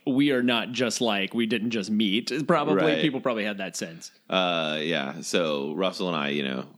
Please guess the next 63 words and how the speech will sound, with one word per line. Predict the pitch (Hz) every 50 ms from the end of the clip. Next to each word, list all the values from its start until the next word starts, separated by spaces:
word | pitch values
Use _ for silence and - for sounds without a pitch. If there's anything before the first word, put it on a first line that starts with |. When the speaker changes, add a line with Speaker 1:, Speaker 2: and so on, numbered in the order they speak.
| - -
Speaker 2:
uh, | 80 71 - - - - - - -
old | - 92 90 -
friends, | - 78 76 73 71 73 - - - - - - -
known | 87 82 82 80
each | 76 -
other | 80 76 73
since | 78 - 76 69
high | - 65 64
school, | - - - 71 69 67 67 67 - - -
lived | - 82 87 80
together | 76 76 73 69 69 69
for | - - 71 67
a, | 65 62 62 62 - - 71 69
a | 67
time | - - 65 64 65
being. | 65 67 65 64 62 62 60 64 65 67 - -
Uh, | 67 67 67 64 62 57 55 55 -
and | 69 76 71 67 65 65 - - -
so | - 90
I |
know | 90 98 98 95
a | 87
lot | 80 78 73
about | 71 87 87 87
him, | 78 73
and | 73 73 76
he | 82 113
and | 120 113
I | 104 95
have | 92 92 80 78 82
really | 95 95 90
similar | 85 - 95 92 101
interests, | 127 127 135 113 -
and | 107
we | 92 90
listen | 95 117 123 135 113
to | 104
a | 98
lot | 92 87 82
of | 87 85
the | -
same | 104 87 80
things, | 76 90 82 80 - - - - - - _ -
but | 90 90
I | 107 143
would | 143 113
abandon | 95 85 78 87 95 98 92 85
them | 78 76 76 78
way | 78 80 78 78
before | 73 71 73 - - 65 65
you. | 64 58 50 50 - - _ _ _ _ _ - - -
And | - 95
I | 95 87
would, | 85 82 - - -
I | 90 95
would | 92 82
talk | - - 90 92 101 -
to | - 90
you, | 82 78
and | 73 76
you're | 78
like, | 76 78 -
"Yeah," | - 131 135 131 131 135 131 135 135 135 139 139 139 135 135 135 135 131